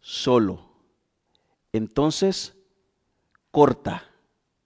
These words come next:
y deja al hombre incompleto,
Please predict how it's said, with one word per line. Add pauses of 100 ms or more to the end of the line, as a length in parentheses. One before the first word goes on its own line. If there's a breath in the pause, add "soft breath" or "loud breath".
(960)
y
deja
al
hombre (960)
incompleto,